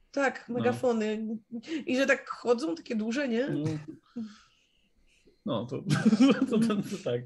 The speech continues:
Speaker 1: No, ale ludzie cienie, kurczę.
Speaker 2: Ja uważam, że creepypasty są fajne, fajnym elementem takim, e, f-, f-, folkloru takiego
Speaker 1: Jest ten super
Speaker 2: internetowego.
Speaker 1: beznadziejny film o Slendermanie, gdzie z chmury są straszne,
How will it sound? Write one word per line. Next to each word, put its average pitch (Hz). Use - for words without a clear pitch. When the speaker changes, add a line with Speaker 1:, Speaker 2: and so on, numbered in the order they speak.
Speaker 1:
No, 240
ale 226
ludzie 247
cienie, 208
kurczę. 196
Speaker 2:
Ja 370
uważam, 233
że -
creepypasty 151
są 120
fajne, 107
fajnym 139
elementem 110
takim, 107
e, 160
f-, 135
f-, 151
folkloru 131
takiego 117
Speaker 1:
Jest 233
ten -
super 269
Speaker 2:
internetowego. 240
Speaker 1:
beznadziejny 247
film 233
o 220
Slendermanie, 208
gdzie 202
z 196
chmury 226
są 196
straszne, 202